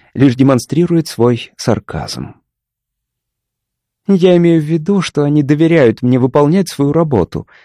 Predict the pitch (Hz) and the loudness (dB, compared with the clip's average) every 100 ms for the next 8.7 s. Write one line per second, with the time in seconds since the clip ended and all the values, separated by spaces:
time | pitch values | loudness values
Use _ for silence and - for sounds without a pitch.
0 | _ _ - 123 95 90 98 135 95 - | _ _ -2 0 2 0 0 -2 -4 -6
1 | - _ _ _ _ _ _ _ 214 220 | -14 _ _ _ _ _ _ _ -2 0
2 | 208 165 151 175 196 - 143 135 120 156 | 0 0 2 2 0 0 0 0 0 2
3 | 156 147 180 165 127 170 156 143 131 127 | 2 4 2 2 0 -2 -2 0 2 2
4 | 117 120 165 196 185 175 - _ _ _ | 2 2 0 0 0 -2 -16 _ _ _
5 | 160 175 180 160 - 165 165 226 - - | 0 2 0 -4 -2 -2 0 -2 -4 -8
6 | 160 165 170 175 - 175 170 175 - 190 | 0 2 2 -2 -6 -4 -2 -4 -4 -4
7 | - 143 110 120 139 143 160 160 143 117 | 0 2 2 2 0 0 -2 0 0 2
8 | 139 135 135 185 240 131 113 | 0 2 2 0 0 0 -2